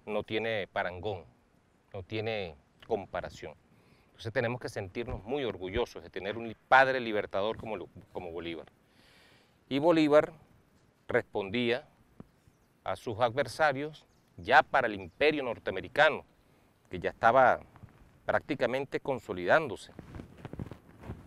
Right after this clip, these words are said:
para la fecha. Ya era un imperio,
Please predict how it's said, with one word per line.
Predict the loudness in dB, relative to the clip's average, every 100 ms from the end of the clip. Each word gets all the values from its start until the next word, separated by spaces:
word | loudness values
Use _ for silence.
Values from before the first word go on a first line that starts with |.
| -6
para | -2 0
la | 0
fecha. | 0 0 -2 -18 _ _ _ _ _ _ _ _ _ _ _
Ya | 2 4 6
era | 4
un | 2
imperio, | 0 0 0 0